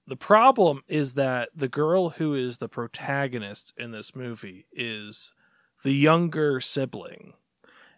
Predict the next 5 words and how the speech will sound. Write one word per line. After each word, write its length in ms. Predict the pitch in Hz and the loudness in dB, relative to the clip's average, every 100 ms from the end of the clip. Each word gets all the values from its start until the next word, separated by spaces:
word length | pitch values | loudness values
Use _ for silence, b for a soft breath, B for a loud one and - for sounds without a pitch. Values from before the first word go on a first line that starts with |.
| _ _ | _ _
and 380 | 135 139 131 127 | -2 0 0 -4
her 120 | 139 - | -4 4
older 320 | 170 196 180 | 6 6 6
brother 680 | 127 135 165 185 147 123 117 - | 4 2 4 4 4 -2 -6 -6
is 840 | 143 135 123 117 113 113 - - | -2 -2 -2 -6 -10 -8 -8 -8